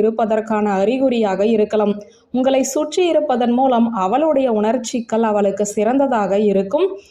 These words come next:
மேலும் நீங்கள் அருகில் இருக்கும்போது அவள் சற்று நடுக்கம், பதற்றம் அல்லது பதட்டமாக உணரலாம். இவை அனைத்தும் அவள் உங்களிடம் வெளிப்படுத்த தயங்கும் உணர்வுகளை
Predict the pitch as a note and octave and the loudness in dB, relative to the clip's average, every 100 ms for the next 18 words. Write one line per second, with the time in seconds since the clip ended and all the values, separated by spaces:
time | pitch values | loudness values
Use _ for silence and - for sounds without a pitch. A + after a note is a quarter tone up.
0 | _ - G#3+ A#3 D4+ F#4 D#4 C4+ A#3 G#3 | _ -4 0 2 2 2 2 2 2 2
1 | B3+ D4+ C#4+ A#3 A#3 A#3 G#3+ A3 A3+ G#3+ | 0 2 2 2 2 2 2 2 2 0
2 | G#3+ A3 - G#3+ G3 G3 A#3 C4 C#4 B3 | 0 -4 -2 0 0 0 0 0 0 0
3 | G3 B3+ B3+ A3+ A3 G#3 G3+ G3+ G3+ C4 | -2 -2 -2 -2 0 0 0 -2 -2 -2
4 | D#4+ D4 B3 G3+ A3 G#3+ G#3 G#3 G3+ G3+ | -2 0 0 0 0 0 0 2 0 -2
5 | - - - A3+ A#3 A#3 G#3 G#3+ E4 E4 | -12 -20 -4 0 2 0 0 -2 -2 0
6 | C#4 B3 G3 C4+ F4 D4 C4 B3 A3+ A3 | 0 2 0 2 2 2 2 0 0 2
7 | G3+ A#3 A#3 A3+ A3 A3 A3+ G#3+ C#4+ A#3 | 2 0 0 -2 0 -2 0 0 0 0
8 | A3 G3+ G#3 C#4+ C#4 A3+ G3+ | 0 2 2 2 2 2 0